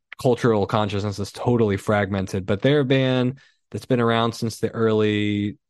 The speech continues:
twenty tens. They put out probably four or five albums before this one that was, they were, like, indie darlings, all got good reviews on <laughs> Pitchfork,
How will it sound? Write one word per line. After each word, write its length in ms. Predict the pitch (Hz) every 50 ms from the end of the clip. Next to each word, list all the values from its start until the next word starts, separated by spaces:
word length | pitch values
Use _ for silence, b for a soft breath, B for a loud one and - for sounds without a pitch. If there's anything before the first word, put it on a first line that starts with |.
| _ _ _ _ -
twenty 300 | - - 120 110 98 98
tens. 680 | - - 170 175 170 165 160 156 151 151 - - - - _ _ _ _ _ _ _ _
They 320 | 107 110 110 107 101 101 98
put 260 | - - - 120 110
out 380 | 107 104 104 101 101 101 101 -
probably 1000 | - 113 107 104 104 95 95 101 98 98 98 95 95 95 95 95 95 92 90 92
four 880 | - - - - - - - - _ - 110 95 95 101 110 117 120 131
or 60 | 139
five 400 | - - 95 95 98 101 113 113
albums 800 | 85 95 95 98 107 117 120 123 131 135 139 139 - - - _ _ _ _ _ _ -
before 320 | 120 - - 139 139 139
this 220 | 139 143 143 143 -
one 500 | 147 143 143 143 143 143 139 127 - - 69 95
that 180 | 113 110 107 101
was, 380 | 110 113 107 104 101 107 - _ _ _ _ _ _ _ _ _ _ _ _ _ _ _ _ _
they 100 | - 156
were, 100 | 185 202
like, 320 | 180 175 165 156 151 139 -
indie 320 | 131 135 135 127 117 110
darlings, 1000 | 110 110 107 110 107 107 107 107 104 104 101 101 104 104 104 104 104 104 - - _ b b b b b b _
all 400 | - 120 117 117 117 117 113 110
got 420 | 95 110 113 123 120 123 123 117 -
good 240 | 120 117 113 107
reviews 600 | 107 107 104 101 101 101 101 101 98 101 98 -
on 420 | - 98 95 95 95 95 95 98 -
<laughs> 540 | - 107 101 - - - 139 120 - - -
Pitchfork, 720 | 123 117 110 - - - - 117 113 113 107 - -